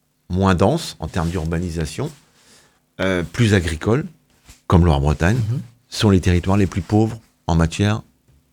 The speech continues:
Speaker 1: euh, de ressources financières sur l'eau. C'est la première chose qu'il faut dire. Et ça, c'est une, c'est une vraie difficulté.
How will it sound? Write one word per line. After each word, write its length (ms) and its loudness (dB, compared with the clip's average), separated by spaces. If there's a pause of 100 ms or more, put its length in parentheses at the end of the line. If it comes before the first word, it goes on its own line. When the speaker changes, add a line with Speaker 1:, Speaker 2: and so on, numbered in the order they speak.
(200)
Speaker 1:
euh, 380 -4
de 420 0
ressources 640 4
financières 520 0 (160)
sur 240 -4
l'eau. 160 0 (480)
C'est 160 0
la 100 6
première 300 2
chose 200 -2
qu'il 120 -16
faut 140 -10
dire. 220 -14 (200)
Et 80 -2
ça, 180 4
c'est 260 -2
une, 140 2 (460)
c'est 200 -2
une 120 4
vraie 260 6
difficulté. 580 -4